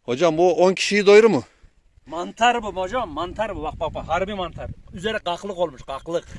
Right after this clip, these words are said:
Speaker 1: Of. Bin beş yüz, bin altı yüz rakımdayız. Ekip gördüğünüz gibi mantar aramaya devam ediyor. Biraz sonra ateşi yakacağız. Çay demleyeceğiz.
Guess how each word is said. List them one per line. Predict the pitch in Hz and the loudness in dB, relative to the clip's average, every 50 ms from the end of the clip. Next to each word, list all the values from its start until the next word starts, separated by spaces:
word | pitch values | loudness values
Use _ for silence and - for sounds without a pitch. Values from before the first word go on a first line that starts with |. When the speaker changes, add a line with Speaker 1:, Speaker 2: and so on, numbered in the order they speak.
| - - 104 | -12 -10 -8
Speaker 1:
Of. | 107 98 - - - - | -8 -8 -10 -14 -12 -10
Bin | - - - 170 196 208 202 180 | -10 -2 4 6 8 8 8 8
beş | 202 202 180 - - - | 6 6 6 2 0 0
yüz, | 196 196 175 160 | 0 0 2 4
bin | 185 190 | 6 8
altı | 208 190 196 185 - 185 | 8 8 8 6 4 4
yüz | 196 202 196 196 - - - - - - - - - | 6 8 6 6 4 -4 -8 -10 -12 -14 -14 0 4
rakımdayız. | 151 165 156 165 185 185 175 175 170 165 175 - - - - - - - - - - - - - - - - - - - - - - _ - - - _ _ - - _ _ - _ _ - - - - - - - | 4 4 6 4 2 6 8 8 8 8 6 2 -2 -10 -14 -18 -20 -20 -20 -18 -18 -18 -18 -16 -18 -16 -16 -18 -20 -20 -20 -20 -20 _ -20 -20 -20 _ _ -20 -20 _ _ -20 _ _ -20 -20 -20 -20 -18 -2 0
Ekip | 147 143 - 202 180 - | 2 2 2 0 -2 4
gördüğünüz | - 185 175 165 165 180 185 190 196 180 165 | 6 6 6 8 8 8 8 8 6 6 6
gibi | 180 170 165 180 196 180 - - - - _ _ _ _ _ _ _ - - - - - - - - - - | 6 6 8 8 6 6 2 -4 -12 -16 _ _ _ _ _ _ _ -20 -20 -20 -20 -20 -20 -20 -20 -12 0
mantar | 143 147 160 170 - - 185 185 | 4 6 6 6 6 6 6 8
aramaya | 180 180 180 175 180 175 160 131 | 8 8 8 8 8 6 6 6
devam | 147 156 165 175 180 185 | 6 8 8 8 8 6
ediyor. | 180 156 165 175 185 185 185 - - - - 151 | 6 8 8 8 8 8 4 -2 -12 -6 4 8
Biraz | 170 180 180 170 | 8 8 8 6
sonra | - - 185 185 180 185 196 190 - - - - - - - - - - - - - - | 6 4 4 6 8 6 6 4 2 -6 -14 -14 -14 -14 -16 -16 -20 -20 -20 -20 -14 0
ateşi | 143 147 160 - 202 180 - - | 2 2 4 6 4 4 6 6
yakacağız. | 185 180 165 180 170 165 170 165 170 165 - - - - - _ _ _ _ _ - - - - _ _ _ _ _ _ _ | 6 6 6 6 6 6 8 6 6 4 2 -6 -10 -14 -20 _ _ _ _ _ -20 -20 -20 -20 _ _ _ _ _ _ _
Çay | - 151 160 180 185 | 2 4 6 6 6
demleyeceğiz. | 170 180 175 175 170 160 151 139 151 151 156 156 - - - | 6 4 6 8 6 6 8 8 8 6 6 4 2 -4 -12